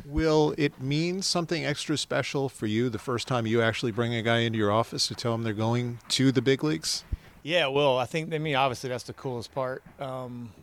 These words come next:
Speaker 2: but I remember, you know, I've seen Brady do it a bunch. I was, happened to be there when Jared was managing and saw him do it. But as far as me personally telling a guy, I don't think I did it till, uh, two thousand twenty,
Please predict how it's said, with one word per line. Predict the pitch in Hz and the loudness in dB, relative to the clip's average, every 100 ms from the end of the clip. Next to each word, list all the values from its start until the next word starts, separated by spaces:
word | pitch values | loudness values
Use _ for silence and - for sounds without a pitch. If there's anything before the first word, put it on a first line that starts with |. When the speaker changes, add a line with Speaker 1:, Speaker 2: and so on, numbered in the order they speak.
| 123 | -4
Speaker 2:
but | 131 151 | 2 4
I | |
remember, | 151 147 160 156 139 127 151 - 247 - - 226 233 | 6 6 6 6 6 4 0 -8 -18 -20 -18 -14 -6
you | - | 0
know, | 165 160 | 2 2
I've | 147 | 2
seen | - 165 | 2 2
Brady | 135 143 139 | 4 4 2
do | 127 139 | 2 4
it | 127 | 4
a | |
bunch. | 117 123 123 - | 2 0 -2 -4
I | 131 | -2
was, | 127 | 0
happened | 123 131 139 | 2 2 2
to | 123 | -2
be | 127 | 0
there | 123 123 | 0 0
when | 113 | -2
Jared | 113 123 123 | 0 0 0
was | 113 | -2
managing | 117 120 120 113 113 | -6 -4 -4 -6 -8
and | 117 120 | -8 -6
saw | 135 131 | -2 0
him | 127 | 0
do | 123 120 | -2 -2
it. | 117 - - - - - - | -4 -6 -18 -20 -20 -20 2
But | 143 | 4
as | 127 | 4
far | 165 156 | 4 4
as | 131 | 4
me | 139 147 | 0 -2
personally | - 147 135 143 | -2 -2 -2 -4
telling | 113 139 143 135 | -4 0 0 0
a | |
guy, | 120 120 123 | 2 2 4
I | |
don't | 143 156 | 2 2
think | - 139 | 2 2
I | 127 | 2
did | 120 147 | 4 2
it | 139 | 2
till, | 143 | 0
uh, | 131 | 0
two | - | 0
thousand | 175 160 139 117 | 4 4 4 -4
twenty, | 156 156 135 123 | -2 0 0 -2